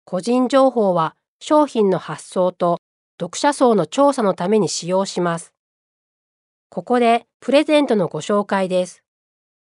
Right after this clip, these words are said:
温暖な気候と昼夜の寒暖差がある函南町の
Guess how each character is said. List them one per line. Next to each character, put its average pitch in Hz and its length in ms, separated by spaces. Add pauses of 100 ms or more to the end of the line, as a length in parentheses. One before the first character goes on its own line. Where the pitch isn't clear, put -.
(300)
温 247 260
暖 247 240
な 240 140
気 - 100
候 220 260
と 220 320 (360)
昼 311 260
夜 277 100
の 185 140
寒 220 280
暖 262 200
差 247 180
が 233 160
あ 240 60
る 170 200 (300)
函 240 200
南 285 320
町 214 240
の 160 260